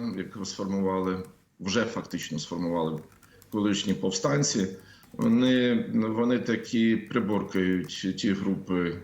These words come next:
які зараз ще їм не підконтрольні, становлять, е,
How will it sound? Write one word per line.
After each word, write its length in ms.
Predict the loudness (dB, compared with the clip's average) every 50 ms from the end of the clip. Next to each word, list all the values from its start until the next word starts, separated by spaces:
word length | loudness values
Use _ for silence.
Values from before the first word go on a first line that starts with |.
| -14 -4 0
які 340 | 2 2 2 2 2 0
зараз 400 | 0 2 2 2 2 2 0 0
ще 160 | -2 0 0 2
їм 180 | 2 2 2
не 80 | 0 0
підконтрольні, 760 | -2 -4 -6 -4 -2 0 0 2 2 2 2 4 2 2 2 0 -6 -14 -20 -20 -20 _ _
становлять, 1000 | -6 -4 -2 0 2 4 4 4 4 4 4 4 4 2 2 0 -2 -6 -6 -2 2
е, 500 | 4 4 4 4 4 4 4 2 2